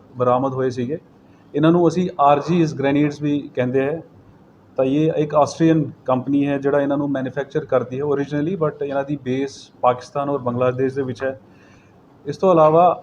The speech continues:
apart from four grenades, we have also recovered one ਆਈ ਈ ਡੀ।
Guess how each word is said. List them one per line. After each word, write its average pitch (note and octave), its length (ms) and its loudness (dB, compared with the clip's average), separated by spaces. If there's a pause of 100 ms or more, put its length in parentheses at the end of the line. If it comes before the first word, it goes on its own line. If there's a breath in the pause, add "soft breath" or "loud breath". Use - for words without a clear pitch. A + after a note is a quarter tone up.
apart D3+ 300 4
from F3 300 0
four D#3+ 480 0
grenades, C#3+ 520 0
we D3 100 0
have D3+ 100 2
also C#3+ 300 0
recovered C#3+ 480 2
one D3 240 -4
ਆਈ B2 160 4
ਈ C3+ 100 0
ਡੀ। B2+ 180 -2